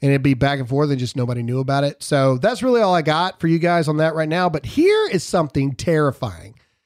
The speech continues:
We've already talked about the Minister of Truth's director, Nina Jakowicz, J-, J-,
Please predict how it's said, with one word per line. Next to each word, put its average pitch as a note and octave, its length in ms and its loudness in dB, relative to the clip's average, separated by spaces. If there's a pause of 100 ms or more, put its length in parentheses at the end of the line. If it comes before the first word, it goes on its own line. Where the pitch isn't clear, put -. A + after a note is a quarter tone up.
(460)
We've G#3+ 200 2
already D#4 300 2
talked A#3+ 300 0
about G3 280 0
the D#3+ 80 -2
Minister F3+ 580 0
of D3 180 -8
Truth's E3+ 520 0
director, C#3 680 0
Nina D#3+ 600 0 (760)
Jakowicz, D3+ 600 0 (240)
J-, D#3+ 240 -2
J-, C#3 220 -10